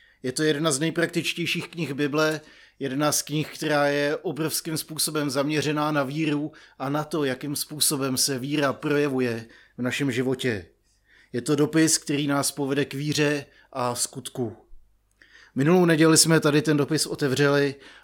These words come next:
a ukázali jsme si, že víra je opakem strachu. Že jednání ve víře nás víc přibližuje k Bohu, vede nás k životu a naplňuje nás nadějí,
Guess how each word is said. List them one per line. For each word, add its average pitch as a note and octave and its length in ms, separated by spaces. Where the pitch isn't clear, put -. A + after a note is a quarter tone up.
a C3 260
ukázali D#3 520
jsme C3+ 220
si, C3 220
že B2+ 160
víra C#3 640
je C#3 220
opakem C#3 500
strachu. A#2+ 680
Že C3 480
jednání D#3+ 540
ve D3 140
víře D3+ 360
nás C3+ 280
víc C3+ 220
přibližuje D3 520
k B2 60
Bohu, C#3+ 400
vede C#3 200
nás D#3 200
k A#2+ 60
životu C#3+ 520
a C3 100
naplňuje C#3+ 380
nás C#3+ 260
nadějí, C#3 580